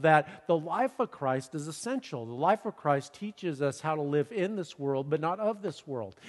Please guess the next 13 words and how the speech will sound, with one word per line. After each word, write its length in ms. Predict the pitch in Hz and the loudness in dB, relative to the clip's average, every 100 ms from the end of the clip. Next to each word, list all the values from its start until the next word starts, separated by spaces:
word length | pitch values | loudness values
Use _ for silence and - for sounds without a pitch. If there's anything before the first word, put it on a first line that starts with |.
| - 190 | -6 2
In 80 | |
the 100 | 175 | 4
life 360 | 175 196 208 - | 10 10 10 8
of 140 | 170 - - | 6 4 -16
Christ, 400 | - 214 208 - | 8 10 10 4
we 80 | 175 | -6
see 160 | 151 165 | -4 -8
Christ 480 | - 180 175 165 175 | 0 2 2 0 0
going 400 | 170 165 165 160 - - - | 2 2 0 -2 -10 -20 -12
to 200 | 165 147 | -10 -10
parties 760 | - 196 226 202 131 117 - 262 | -4 0 2 0 -2 -6 -10 -6
and, 720 | 214 165 156 151 147 147 156 | 2 4 4 2 2 2 0
and, 540 | 226 175 151 151 156 | -4 -2 2 4 4